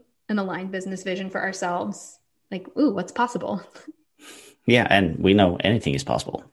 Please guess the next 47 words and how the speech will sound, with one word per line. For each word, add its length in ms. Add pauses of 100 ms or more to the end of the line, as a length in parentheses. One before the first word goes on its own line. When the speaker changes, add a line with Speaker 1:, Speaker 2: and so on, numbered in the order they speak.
(220)
Speaker 1:
Anything. 420
<laughs> 1040
Speaker 2:
<laughs> 40 (840)
No, 140
but 120
Speaker 1:
Uh, 40
Speaker 2:
it, 220
it 140
is 140
true, 200
though. 160
Anything 380
is 140
possible 340
because 320
we 40
see 220
it 80
every 220
day. 440
And 420 (540)
I 60
know 200
a 80
lot 180
of 60
people 240
compare 500
themselves 580
to, 200
you 220
know, 380 (360)
the 60
mentors 380
that 160
are 60
following, 360
the 60
gurus 480
and 100
all 120
that 160
stuff. 200
And 220 (300)
it's 120
like, 240
"Oh, 240